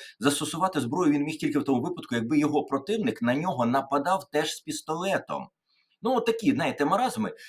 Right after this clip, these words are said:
Справу відкрили, її довго мурочили ще тоді, ще за Порошенка, і повністю закрили. Пашинського виправдали повністю, тому що, ну,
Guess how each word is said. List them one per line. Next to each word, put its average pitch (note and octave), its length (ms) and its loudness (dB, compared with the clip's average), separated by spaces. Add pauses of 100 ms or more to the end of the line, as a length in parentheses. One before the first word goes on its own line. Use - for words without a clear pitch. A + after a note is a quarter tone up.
(140)
Справу A3 420 0
відкрили, A2+ 480 -2
її F3+ 140 -2
довго F3 340 -6
мурочили C3+ 640 0 (240)
ще - 200 0
тоді, G2+ 480 -4
ще D3+ 240 0
за B2 100 -2
Порошенка, G#3 720 -4 (400)
і A3 100 10
повністю E3+ 760 0
закрили. D3 580 0
Пашинського - 680 -4
виправдали F#2+ 600 0
повністю, G#3+ 720 -2 (280)
тому E3+ 240 -2
що, D3+ 500 2 (240)
ну, A3 220 0